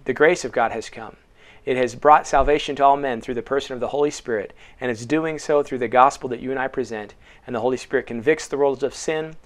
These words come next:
It convicts people of their sin and prepares them for salvation. The Word of God, the grace of God has moved through Jesus Christ, and Jesus Christ died and gave himself up for you and I so that we might become, uh, lawful people, godly people, sober people,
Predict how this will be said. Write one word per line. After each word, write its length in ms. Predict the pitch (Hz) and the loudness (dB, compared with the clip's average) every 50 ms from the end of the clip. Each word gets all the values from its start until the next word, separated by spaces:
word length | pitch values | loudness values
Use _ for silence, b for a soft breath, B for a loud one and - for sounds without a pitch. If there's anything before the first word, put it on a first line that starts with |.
| b b b b b | b b b b b
It 100 | b - | b -8
convicts 340 | - 131 131 131 151 - - | -6 -2 2 2 2 2 0
people 320 | - - 170 165 - 151 147 | -4 -8 -6 -4 0 0 2
of 100 | 139 127 | 2 2
their 140 | 135 131 | 0 -2
sin 240 | 117 - 151 143 135 | -2 -2 -4 -4 -4
and 100 | 127 120 | -4 -6
prepares 460 | 123 120 - - 143 147 151 147 135 | -8 -10 -6 -2 0 0 0 0 0
them 240 | - 143 135 135 127 - b b b | -2 -4 -4 -4 -8 -12 b b b
for 120 | b 139 131 | b -2 0
salvation. 640 | - 135 127 120 120 117 117 113 - - 117 - - - b b b b b b | 2 2 0 2 0 -2 -6 -8 -10 -12 -14 -16 -18 -20 b b b b b b
The 80 | 131 | 2
Word 180 | 131 151 156 156 | 6 8 8 8
of 120 | 143 135 | 6 6
God, 380 | 143 147 143 143 147 147 147 143 - - | 6 6 6 6 6 2 0 -4 -8 -6
the 100 | 127 127 | -4 -2
grace 320 | 120 143 151 160 156 - 151 | 2 4 4 4 2 0 -4
of 80 | 127 | -2
God 240 | 135 131 127 123 120 | 2 2 4 4 2
has 160 | 127 127 120 | 0 -4 -2
moved 220 | 135 143 143 139 - | -2 -2 -4 -4 -4
through 180 | - 131 123 | -6 -6 -4
Jesus 320 | 117 135 139 139 139 127 - | -2 -2 -2 -2 -4 -6 -6
Christ, 480 | - - 131 113 104 101 - - - - B B B B B B | -4 -2 -2 -2 -2 -4 -10 -18 -20 -20 B B B B B B
and 160 | 123 123 117 | -8 -6 -2
Jesus 320 | 139 139 135 135 127 - | -2 -2 -2 -4 -6 -8
Christ 420 | - - 143 135 139 143 - - - b b b b | -2 2 4 4 4 2 0 -6 -12 b b b b
died 360 | - - 127 139 147 131 127 123 | 0 4 6 8 8 6 6 2
and 100 | 117 113 | -2 -2
gave 220 | 135 139 151 151 | 0 0 0 0
himself 340 | 151 143 - - 139 - 151 | -2 -4 -2 -2 0 2 2
up 160 | 143 143 - | 2 2 0
for 80 | - 135 | -4 -4
you 180 | 139 147 151 | -2 -2 -2
and 80 | 151 151 | 0 0
I 180 | 147 143 120 | 0 0 -2
so 140 | 113 - - | -4 -4 -2
that 180 | 135 123 123 - | -2 -2 -2 -2
we 260 | 135 151 170 175 170 | -4 -4 -4 -4 -4
might 440 | 165 156 156 156 139 120 - - - _ b b b b b b b 127 | -2 0 0 0 0 -2 -6 -14 -20 _ b b b b b b b -4
become, 600 | 139 127 131 - 160 165 156 131 113 110 107 104 _ b b b b b b b | -4 -4 -2 -2 -2 0 0 0 -2 -4 -8 -14 _ b b b b b b b
uh, 220 | 117 117 113 - - - - - - | -4 -4 -4 -6 -8 -14 -20 -16 -12
lawful 440 | - 127 143 156 180 180 165 - 147 | -2 4 8 8 10 8 8 6 2
people, 320 | - - 131 113 - 117 | 2 2 -2 -4 -2 -2
godly 380 | 113 123 139 151 160 147 143 127 | 0 4 4 4 4 4 2 -2
people, 260 | - 123 117 - 113 | -2 -4 -4 -6 -6
sober 320 | - - 135 135 131 131 117 | -4 -2 -2 -2 -2 -4 -6
people, 400 | - - 123 110 - 107 110 | -8 -10 -12 -10 -8 -10 -10